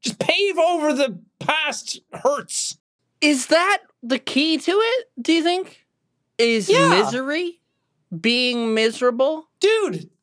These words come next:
Speaker 1: punished artist is a trope for a reason.
Speaker 2: This
Speaker 1: All
Speaker 2: is
Speaker 1: the true
Speaker 2: true.
Speaker 1: artists are all broken inside. That's how you make true art.
Speaker 2: Mm-hmm.
Speaker 1: That's why I stopped
Speaker 2: Mm.
Speaker 1: caring about my content because I actually got happier.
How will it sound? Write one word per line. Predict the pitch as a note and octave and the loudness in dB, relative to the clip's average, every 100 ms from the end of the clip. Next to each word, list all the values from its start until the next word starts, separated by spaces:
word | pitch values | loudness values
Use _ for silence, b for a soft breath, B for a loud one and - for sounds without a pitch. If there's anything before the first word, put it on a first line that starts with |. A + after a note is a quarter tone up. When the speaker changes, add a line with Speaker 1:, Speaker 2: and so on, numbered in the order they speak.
| _ | _
Speaker 1:
punished | - F4+ G4+ F#4+ - | -2 0 0 -2 -2
artist | C4 E4 - G#3 - - | 0 0 0 0 -2 -4
is | A#3+ A3 | -2 0
a | |
trope | - - B3 C#4 - | -2 0 0 0 -4
for | - B3 | -2 0
a | |
reason. | F3 C#3 F#3 A3+ F3 C#3 - _ _ _ _ | 0 0 0 0 -2 -6 -12 _ _ _ _
Speaker 2:
This | - - | -6 0
Speaker 1:
All | E4 E4 | 2 0
Speaker 2:
is | C#4+ | -2
Speaker 1:
the | |
true | - G3+ G#3+ A3+ | -2 0 2 2
Speaker 2:
true. | G#3+ | 4
Speaker 1:
artists | B3+ D4 - G3 F#3+ | 2 0 -2 -2 -2
are | F3+ | -4
all | G3 G3+ G3 | -2 0 -2
broken | - - A3+ - E3 | -2 0 0 -2 -6
inside. | C#3 - - - - - - - | -8 -8 -8 -10 -14 -14 -16 -4
That's | F#3 G3 | -2 0
how | |
you | F3+ F3 | 0 0
make | F3 E3 | -2 -2
true | G3 F#3 | -2 0
art. | D#3+ F3 E3+ F#3+ F3+ G3 G#3+ - _ _ _ _ _ _ _ _ - | 0 0 -2 -4 -12 -14 -14 -18 _ _ _ _ _ _ _ _ -6
Speaker 2:
Mm-hmm. | E3 | 0
Speaker 1:
That's | F3+ F3+ | 2 4
why | F3 F3 | 4 4
I | |
stopped | E3+ E3 - D3 | 4 4 4 2
Speaker 2:
Mm. | C3 A#2 | 0 0
Speaker 1:
caring | G#2 A#3 A#3+ A3 | -2 -2 0 0
about | F#3 G3 | 0 0
my | F3+ | -2
content | E3+ - A#3 B3+ - F3+ D3+ - - - | -4 -4 -2 0 0 -2 -4 -8 -8 -6
because | G3+ G3+ | -4 -4
I | G3 | -2
actually | F#3+ G3+ - | 0 -2 0
got | F3+ D#3 | 0 0
happier. | C#3+ F3+ G#3+ E3+ C3+ - - | -2 -4 -2 0 -2 -2 -2